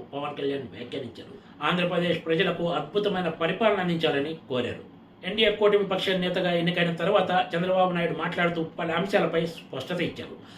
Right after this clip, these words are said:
ఆంధ్రప్రదేశ్ రాజధాని ఇక అమరావతి మాత్రమే అన్నారు. విశాఖను ఆర్థిక రాజధానిగా అద్భుతంగా అభివృద్ధి చేస్తామన్నారు. అదే సమయంలో కర్నూలుతో పాటు రాష్ట్రంలోని కీలక ప్రాంతాలన్నింటినీ ప్రగతి పదంలో నడిచేలా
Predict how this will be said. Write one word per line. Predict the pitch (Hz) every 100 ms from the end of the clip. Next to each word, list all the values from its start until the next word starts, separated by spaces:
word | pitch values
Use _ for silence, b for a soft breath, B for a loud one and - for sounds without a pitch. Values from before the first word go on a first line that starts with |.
| B 156
ఆంధ్రప్రదేశ్ | 180 185 185 175 170 156
రాజధాని | 160 185 190 180 180 180
ఇక | 156 160
అమరావతి | 147 156 190 202 196 180
మాత్రమే | 135 135 180 185 180
అన్నారు. | 160 113 - - - 160
విశాఖను | 247 220 190 190
ఆర్థిక | 156 165 170 170
రాజధానిగా | 156 160 165 160 151 160 160 B B
అద్భుతంగా | 147 143 190 185 165 160 - 123
అభివృద్ధి | 135 147
చేస్తామన్నారు. | 123 120 - 98 - - - 143
అదే | 202
సమయంలో | 190 185 175 170
కర్నూలుతో | 165 165 196 196 190
పాటు | 175 170 170 170 B B -
రాష్ట్రంలోని | 196 220 226 220 208
కీలక | - 202 214 220 175
ప్రాంతాలన్నింటినీ | 175 196 214 214 208 196 180 185 185
ప్రగతి | 190 160 180 175
పదంలో | 170 170 165 160
నడిచేలా | 151 139 156 139 143